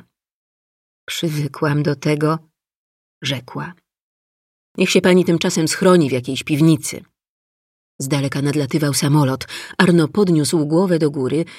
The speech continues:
Nic nie zapowiadało zmiany pogody. Nad domami zawisł wydęty spadochron nieba, który lekko wibrował od pracy zbliżającego się silnika. "Niech pani ucieka na Marszałkowską",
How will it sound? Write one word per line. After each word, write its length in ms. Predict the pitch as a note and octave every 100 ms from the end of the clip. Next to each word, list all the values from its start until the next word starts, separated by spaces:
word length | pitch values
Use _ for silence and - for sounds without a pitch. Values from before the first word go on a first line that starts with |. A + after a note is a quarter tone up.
| -
Nic 300 | G#3 G3+ F3
nie 200 | E3+ D#3+
zapowiadało 720 | D3+ D#3 D#3+ D#3 D3+ F3 C#3
zmiany 360 | C3 C#3+ C#3 C3+
pogody. 600 | B2+ C#3 C#3 A2+ - - _ _ _ -
Nad 220 | D3+ C#3+
domami 500 | C#3 C#3+ D3 D#3 D#3+
zawisł 580 | C#3+ D3+ D3 C#3 D#3 D3
wydęty 460 | D3 D3+ D#3 D3 D#3+
spadochron 540 | - D#3 D#3+ - D3
nieba, 360 | D3 D3 E3+ G3+ - - - _
który 280 | - G3+ G3
lekko 480 | G#3+ C4 - - G#3+
wibrował 680 | F3 F3 D#3 C#3+ D3 D3 -
od 220 | D3 -
pracy 440 | - D3+ C3+ -
zbliżającego 760 | C3 - C#3+ C#3 C3+ C3 E3 C#3+
się 160 | C#3 C#3
silnika. 640 | D3+ C#3+ C#3+ D3+ - F3 _ _ _ _ _ _ _ _ _ -
"Niech 140 | A#3
pani 220 | C4+ B3+
ucieka 360 | A#3+ A#3+ C#4 B3+
na 100 | A#3
Marszałkowską", 880 | A3+ A3+ G#3+ A3+ C4 - F3+ E3